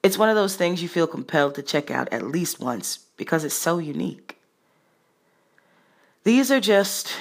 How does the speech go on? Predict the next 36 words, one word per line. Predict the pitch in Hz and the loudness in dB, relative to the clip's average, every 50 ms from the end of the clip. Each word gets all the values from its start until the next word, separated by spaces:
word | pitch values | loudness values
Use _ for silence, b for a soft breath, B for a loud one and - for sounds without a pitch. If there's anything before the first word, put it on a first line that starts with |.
| B B B - | B B B 0
a | - 170 | 0 0
few | - - - 185 185 175 170 | 0 0 0 0 0 0 0
tiny | 175 - - 196 170 170 170 170 156 151 | -2 -2 0 2 2 2 2 2 0 -2
reasons | 143 139 143 139 135 123 - 127 123 123 117 - - | -2 -4 -4 -4 -4 -4 -4 -4 -4 -4 -4 -4 -2
why | 131 131 123 123 107 82 | 0 2 4 4 4 2
I | 127 | 0
stay | - - - 127 127 | -2 -4 -4 -4 -6
connected | 127 - 120 123 120 117 - 117 113 | -4 -6 -6 -4 -4 -4 -6 -10 -8
to | - 120 | -8 -8
this | 101 113 - | -8 -6 -6
city | - - 117 113 120 117 120 - | -6 -6 -6 -6 -6 -6 -6 -6
and | 95 123 127 | -6 -6 -6
why | 123 127 131 | -4 -2 -2
I | 139 | -2
love | 123 120 143 185 202 151 | -2 -2 -2 -2 -2 -2
it | 127 | -4
so | - - - - | -6 -6 -10 -10
much. | - - 120 - - - - - _ _ b b b b b b b b b b b b b b b b b _ - | -8 -8 -8 -8 -8 -12 -14 -14 _ _ b b b b b b b b b b b b b b b b b _ 2
Baltimore | - 180 202 220 220 254 247 240 226 220 214 | 4 6 6 6 4 2 0 2 2 2 0
is | 208 233 196 | 0 -2 -2
a | 208 | -2
city | 208 - 220 214 214 | -2 0 0 0 0
for | 214 208 202 | -2 -4 -4
weirdos, | 196 185 190 196 190 185 156 139 131 123 127 - - | -2 0 2 2 2 0 0 -2 -4 -4 -4 -6 -4
and | - 131 131 | -4 -6 -4
festivals | - - 160 180 180 - 175 175 180 175 - | -2 0 0 0 0 -2 -8 -8 -6 -4 -4
like | 165 165 - | -4 -4 -2
Artscape | - 160 165 175 170 - - - - - - - - | 0 0 0 0 -2 -6 -10 -8 -8 -8 -8 -8 -6
are | - 131 | -6 -4
the | 127 127 120 | -4 -4 -6
reason | 127 139 147 147 160 165 143 | -6 -6 -6 -4 -4 -4 -4
why | 123 120 120 - - | -2 -2 -2 -2 -4
I'm | - - 117 | -4 -6 -6
in | 120 117 | -8 -6
love. | 131 143 147 135 110 113 123 _ _ _ _ _ _ _ _ _ _ _ _ _ _ _ _ _ _ _ _ _ _ _ _ _ _ _ _ _ _ - - | -4 -4 -4 -4 -6 -10 -14 _ _ _ _ _ _ _ _ _ _ _ _ _ _ _ _ _ _ _ _ _ _ _ _ _ _ _ _ _ _ -4 -2
Anyway, | 139 139 131 - - - - | 0 0 0 -2 -6 -12 -18